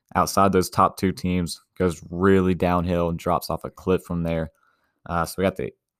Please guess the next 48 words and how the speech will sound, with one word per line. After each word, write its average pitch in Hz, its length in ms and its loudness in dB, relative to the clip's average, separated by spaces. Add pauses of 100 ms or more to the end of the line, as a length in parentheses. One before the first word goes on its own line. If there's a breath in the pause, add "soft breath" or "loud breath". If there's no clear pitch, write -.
(100)
Cowboys 110 640 4
taking 110 540 -2
the 98 200 -4
N 95 160 0
F 95 140 2
C 87 320 -8
East 98 320 -4
this - 240 -4
year. 92 240 -2 (560 soft breath)
Um, 80 300 -8
so - 160 -12
we're 87 40 -4
gonna 90 140 -2
move 92 240 0
on 95 240 0
to - 120 -14
the 85 100 -4
next 101 360 -2
division. 98 480 0 (280)
We 87 100 -2
got 92 180 2
the - 220 -4
N 101 220 2
F 90 240 2
C 95 400 0
West. 82 640 -2 (1120 soft breath)
And 87 300 -2
the 92 80 0
N 120 120 2
F 104 80 -2
C 110 180 0
West 104 420 4
is 85 140 -8
the - 100 -12
division 101 340 2
I 87 100 -4
talked 95 300 0
about 90 200 0
over 95 240 2
the 85 80 -2
summer 98 420 -2 (320 soft breath)
as 85 180 -6
being 92 440 -4 (100)
one 92 240 -2
of 90 160 0
the 107 160 2
best 95 340 -2
divisions 90 560 -2